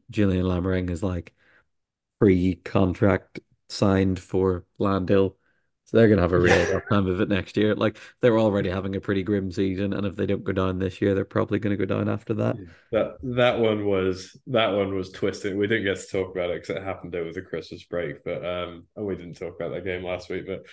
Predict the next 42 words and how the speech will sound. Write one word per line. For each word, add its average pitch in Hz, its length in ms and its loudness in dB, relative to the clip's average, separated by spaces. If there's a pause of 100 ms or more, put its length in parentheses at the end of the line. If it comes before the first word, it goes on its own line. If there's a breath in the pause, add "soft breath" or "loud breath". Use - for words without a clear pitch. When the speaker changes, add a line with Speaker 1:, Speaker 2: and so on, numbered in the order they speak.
(300 loud breath)
Speaker 2:
that 113 300 0
was, 101 360 0
like, 95 420 -4
twisting 110 580 0
the 92 120 -4
knife 90 340 -6
in 98 140 -4
the 92 80 -10
season 95 360 -4
they've 92 220 -4
had, 92 180 -6
wasn't 95 280 -6
it? 73 40 -6
It 90 40 -6
was 98 240 -8
Christmas, - 760 -8
him 98 200 -8
being 98 200 -2
like, 98 180 -4
"Oh, 101 140 -2
by 95 180 -2
the 95 100 -2
way, 95 340 -4 (100)
I'll 104 220 -2
get 98 300 -6
you 104 160 -2
guys 101 240 -2
to 101 100 -10
the 101 120 -4
end 101 140 -4
of 98 80 -2
this 92 160 -6
season, 110 360 0
but 98 100 -2
after 92 280 -4
that, 92 280 -4
I 95 160 -4
am 87 140 -8
out 92 180 -6
of 92 80 -8
here." 92 200 -6 (680)
But 120 400 0